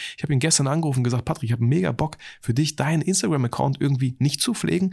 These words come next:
aber den ganzen Content zu liefern. Weil da ist sehr, sehr, sehr, sehr, sehr viel Luft nach oben, wenn's um seinen Instagram-Account geht. Und er hatte da mega Bock drauf. Und ich hab auch gesagt, ey Leute, äh, Patrick, da, da ge-, wir müssen auch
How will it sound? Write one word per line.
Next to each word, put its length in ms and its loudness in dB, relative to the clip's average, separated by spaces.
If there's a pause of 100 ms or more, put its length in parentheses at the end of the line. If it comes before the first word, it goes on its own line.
(160)
aber 200 -4
den 320 0
ganzen 260 0
Content 400 -2
zu 140 2
liefern. 340 -2 (380)
Weil 560 0
da 180 -2
ist 240 0
sehr, 300 0
sehr, 180 0
sehr, 240 0
sehr, 220 0
sehr 240 0
viel 240 -2
Luft 300 -2
nach 200 -4
oben, 400 -2 (300)
wenn's 180 -2
um 80 0
seinen 200 0
Instagram-Account 680 -2
geht. 240 -2 (320)
Und 300 -2
er 120 -2
hatte 140 -2
da 80 2
mega 240 2
Bock 240 -2
drauf. 300 0
Und 80 2
ich 40 4
hab 100 -2
auch 140 -4
gesagt, 320 0
ey 60 -4
Leute, 220 0 (280)
äh, 160 0
Patrick, 320 -2
da, 140 0
da 260 -2
ge-, 280 -2
wir 360 -2
müssen 200 2
auch 160 -2